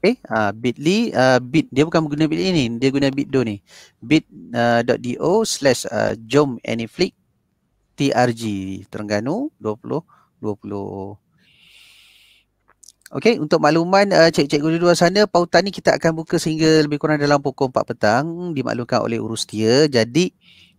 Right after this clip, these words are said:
ah, cikgu bolehlah masukkan untuk mendaftar S P L K P M ni sebelum pukul empat petang ini. Ah, okey, jadi bagaimana kalau cik-cikgu yang di luar sana kalau menonton selepas pukul empat petang ni? Ah, sebenarnya cikgu boleh lagi masuk melalui S P L K P M individu, eh,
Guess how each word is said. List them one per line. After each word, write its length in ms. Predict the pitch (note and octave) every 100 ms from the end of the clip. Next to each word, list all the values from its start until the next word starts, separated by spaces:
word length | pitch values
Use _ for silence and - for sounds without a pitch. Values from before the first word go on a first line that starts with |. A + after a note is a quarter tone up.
| -
ah, 400 | G2 A#2 A#2 A#2
cikgu 320 | A#2 B2 C3
bolehlah 320 | B2+ D3+ D3+ C3
masukkan 560 | B2 - - - D3
untuk 240 | B2 A#2+ A#2
mendaftar 480 | A#2 A#2+ - C3
S 80 | A#2
P 80 | - A#2+
L 80 | -
K 80 |
P 160 | B2+ C3
M 240 | C3 D3
ni 80 | E3+
sebelum 720 | - C3 B2 B2 C3 D3+ D3+
pukul 560 | - A#2+ - B2+ B2 B2 -
empat 560 | A2+ A2 - A2 A2
petang 320 | - - - A2
ini. 400 | A#2 C3+ G2 - _ _ _ _ _ _
Ah, 320 | - G#2+ G#2 -
okey, 240 | G3+ F3
jadi 240 | C3 D#3
bagaimana 560 | F#3 F#3+ E3 E3+ G#3 G3+
kalau 240 | D3 D3
cik-cikgu 400 | D3 C3 B2+ D3
yang 80 | D#3
di 80 | D3
luar 160 | D3+ D#3
sana 160 | E3
kalau 240 | F3+ D3 D3+
menonton 400 | D3 C#3+ D3 G3
selepas 400 | F#3+ D#3 D#3 D#3+
pukul 400 | - D#3 E3 E3
empat 320 | E3 - E3 E3+
petang 160 | F3+
ni? 240 | D#3+ A2+ - _ _ _ _
Ah, 240 | A2 G2+ G#2
sebenarnya 320 | - A#2+ D#3+
cikgu 320 | D#3+ B2 D3
boleh 240 | C#3 E3 D3
lagi 240 | C3 C3+
masuk 320 | C3 - C3
melalui 320 | B2 C3 -
S 80 | C3+
P 160 | - B2
L 80 | B2+
K 80 |
P 160 | B2+ C3+
M 80 | B2+
individu, 400 | B2 B2+ D3
eh, 80 | D#3